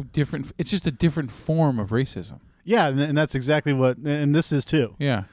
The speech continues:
Speaker 2: But i-, i-, in Get Out, like I said, you get one person to do it,
Speaker 1: Yeah.
Speaker 2: and then they're, s-, they're slowly absorbed into this culture
Speaker 1: Yeah.
Speaker 2: of rich, powerful white people 'cause
Speaker 1: Yeah.
Speaker 2: they know that deep inside, deep down inside, he's white, right?
Speaker 1: Yeah.
Speaker 2: On the inside.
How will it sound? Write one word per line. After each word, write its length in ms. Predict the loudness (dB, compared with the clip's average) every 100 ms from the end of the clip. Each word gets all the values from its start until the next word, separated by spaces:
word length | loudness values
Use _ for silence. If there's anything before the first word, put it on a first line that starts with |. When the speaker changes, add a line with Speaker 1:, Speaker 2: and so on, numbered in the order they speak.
| -20 -6 2
Speaker 2:
But 260 | 2 2
i-, 140 | -4 -8
i-, 40 |
in 340 | -8 -2 0 0
Get 220 | 0 2
Out, 360 | 2 2 2 -2
like 180 | -4 -2
I 40 |
said, 260 | 0 0 0 -4 -20 -18 -20 _ -6
you 160 | -2
get 200 | 2 2
one 200 | 2 2
person 320 | 2 0 0
to 60 | -2
do 180 | 2 2
it, 160 | 2 -4
Speaker 1:
Yeah. 200 | -4 -4 -8 _
Speaker 2:
and 120 | 0 2
then 100 | 2
they're, 80 | 0
s-, 100 | 0
they're 140 | 0
slowly 400 | 0 -2 0 2
absorbed 400 | 0 0 -2 0
into 200 | -4 -4
this 140 | -8 -8
culture 540 | -8 -8 -6 -8 -10 _ -2
Speaker 1:
Yeah. 100 | 0
Speaker 2:
of 220 | 0 0
rich, 280 | -2 -2 -8 -12 -6
powerful 420 | -2 -2 -4 -4
white 180 | -4 -4
people 240 | -8 -6
'cause 100 | -4
Speaker 1:
Yeah. 60 | -2
Speaker 2:
they 160 | 0
know 200 | 2 2 2
that 380 | -2 -4 -10
deep 220 | -4 -2 0
inside, 420 | -2 -2 -4 -2
deep 180 | -2 0
down 180 | 0
inside, 260 | 0 -2 -4
he's 160 | -6 -4
white, 260 | -4 -6 _ _ -8
right? 160 | -8 -8
Speaker 1:
Yeah. 140 | -6 -6 -8 -20 _ _ -8
Speaker 2:
On 140 | -4
the 80 | -2
inside. 360 | -2 0 -2